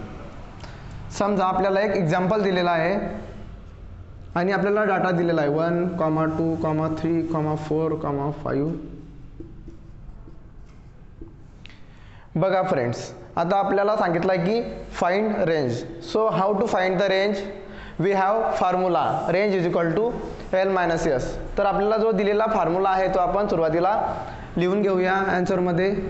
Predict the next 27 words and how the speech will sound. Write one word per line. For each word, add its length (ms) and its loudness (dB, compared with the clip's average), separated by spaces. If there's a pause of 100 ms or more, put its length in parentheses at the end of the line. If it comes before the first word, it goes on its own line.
(2250)
Range 280 2
is 300 0
equal 240 2
to 100 2 (120)
L 160 2 (120)
minus 340 0
S. 180 0 (480)
तर 340 2
L 40 2
म्हणजे 280 2
काय? 120 4
आपली 320 2 (400)
लार्जेस्ट 540 2
व्हॅल्यू. 320 2 (440)
बघा, 480 0
मग 120 0
इथं 340 2 (640)
L 180 4 (460)
is 100 2
equal 280 2
to 180 2 (440)
here, 360 2 (1080)
L 160 2
is 160 2
equal 320 2
to 80 2 (500)
largest 440 2